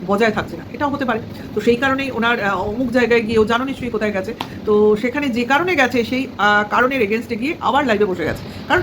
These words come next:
আগের দিন নাকি তার, তারা ছিল ট্রেন ধরার ব্যাপার ছিল। ভাই, আপনি ট্রেনে যাতায়াত করেন, তা আমরা তো জানা, মানে আম-, আহ, আমাদের ম্যানলি তো প্লেনে যাতায়াত করে, আপনার নাকি এত ফ্যান ফলোয়ার্স, তো আপনাদের কেউ প্লেনে করে নিয়ে যাওয়ার ব্যবস্থা করে দেয়নি।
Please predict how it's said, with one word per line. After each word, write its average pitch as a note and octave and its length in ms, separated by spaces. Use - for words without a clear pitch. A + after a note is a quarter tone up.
আগের B3+ 220
দিন G4 120
নাকি C#4 160
তার, F#3 180
তারা C#4+ 180
ছিল G4 180
ট্রেন B3 240
ধরার C4 220
ব্যাপার F3+ 260
ছিল। F#3 120
ভাই, E4 160
আপনি - 180
ট্রেনে A#3 220
যাতায়াত D#4 300
করেন, G#3+ 180
তা G#3 60
আমরা G#3+ 200
তো E4+ 100
জানা, C4 480
মানে A3+ 220
আম-, A3 340
আহ, F#3 200
আমাদের B3+ 260
ম্যানলি A3+ 280
তো E4+ 140
প্লেনে B3 240
যাতায়াত F#3+ 340
করে, F#3+ 140
আপনার C#4 360
নাকি C4 240
এত C#4+ 380
ফ্যান B3+ 180
ফলোয়ার্স, B3+ 380
তো B3+ 60
আপনাদের B3 320
কেউ B3+ 140
প্লেনে A3+ 320
করে C4+ 140
নিয়ে C4 160
যাওয়ার B3+ 160
ব্যবস্থা A#3+ 280
করে A#3+ 120
দেয়নি। A#3 200